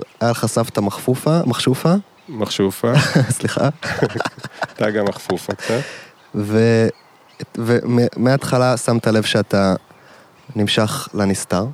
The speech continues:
Speaker 2: מהמם.
Speaker 1: ואתה אומר, "יש גם הרבה שגלוי",
Speaker 2: מהמם.
Speaker 1: אמ, שאנחנו יכולים לראות שאנשים, יש אנשים שמעוררים בנו כל מיני דברים, הפיזיות של האנשים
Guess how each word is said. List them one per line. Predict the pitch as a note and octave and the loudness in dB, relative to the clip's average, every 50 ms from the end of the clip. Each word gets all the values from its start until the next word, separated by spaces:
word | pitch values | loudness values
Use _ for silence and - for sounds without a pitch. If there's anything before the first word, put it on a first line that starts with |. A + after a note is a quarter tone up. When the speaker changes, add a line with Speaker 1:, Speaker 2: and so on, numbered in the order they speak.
| - _ _ _ _ _ - - | -10 _ _ _ _ _ -12 -8
Speaker 2:
מהמם. | A2 G2 F#2 F2+ - G#2+ C#3 - - _ _ - | -6 -6 -6 -6 -8 -8 -10 -10 -10 _ _ -10
Speaker 1:
ואתה | G2 F#2+ F#2+ G2 G#2 F#2+ F#2+ - G#2 | -8 -6 -2 0 2 2 2 2 2
אומר, | G#2 A2 A2 A2 G#2+ | 4 4 4 4 2
"יש | G#2+ G#2+ | 2 2
גם | A2 A2+ G#2+ G2+ G2+ F#2+ - - _ - - - - - - - - - - - _ - | 2 2 4 4 2 2 -2 -6 _ -20 -20 -20 -20 -20 -20 -20 -20 -20 -20 -20 _ -6
הרבה | G2 G2+ G#2 A2+ | -4 -2 0 0
שגלוי", | - C3 G#2 G#2 G2 F#2+ F#2 F#2 A2 B2 B2 - _ _ _ _ _ - - - _ _ _ _ _ _ - - - - - | 0 0 2 2 2 2 4 2 2 0 -4 -10 _ _ _ _ _ -20 -20 -20 _ _ _ _ _ _ -20 -20 -16 -10 -8
Speaker 2:
מהמם. | F#2 F2+ E2 - G2+ C#3 D#3+ - _ _ _ - G2+ | -8 -8 -6 -8 -10 -10 -10 -12 _ _ _ -14 -10
Speaker 1:
אמ, | G2 F#2 F#2 F#2 F2+ F#2 F#2 F2+ | -6 -6 -4 -2 -2 -2 -4 -4
שאנחנו | - - F#2 F#2+ F#2+ - - G2+ F#2 F#2+ F#2 | -2 -2 -2 -2 -2 -2 0 0 2 2 0
יכולים | F2 F#2+ - - G2+ G2+ G#2 - - - - | 0 -2 -2 0 0 0 0 0 -2 -6 -8
לראות | - G2 G2+ G2 F#2+ E2 G2 G2+ - - - - - - - | -4 -2 0 0 2 2 2 0 0 -4 -10 -12 -12 -10 -8
שאנשים, | - - G2+ F#2 F#2 F#2 - - F#2 F#2+ F#2 - - G#2+ G2 F#2+ F#2+ | -6 -4 -4 -4 -4 -4 -6 -6 -6 -4 -2 -2 0 0 0 0 0
יש | F#2 F2+ - - | 0 -2 -2 -4
אנשים | F2+ F2+ - - F2+ | -4 -4 -4 -6 -6
שמעוררים | - - F#2+ F#2 F2+ F2+ F#2 F#2+ G2+ A2 A2 A2 | -4 -2 0 0 2 2 2 2 2 2 2 2
בנו | G#2+ A2 A2 G#2 | 2 0 0 0
כל | - G#2+ G#2 | 0 0 0
מיני | G#2+ G#2+ | 2 0
דברים, | G2 G#2 G#2 G#2 G2+ G2+ F#2+ F#2 | 0 0 0 0 2 2 0 0
הפיזיות | - - - A2+ A2 G#2+ A#2 A2 - | -2 -4 -2 -2 -2 0 0 0 0
של | - A2+ G2+ | 0 0 0
האנשים | G#2 G#2 G2+ G2+ - - G#2 G#2 G2+ G2+ F#2+ | 2 2 0 0 0 0 2 2 2 2 0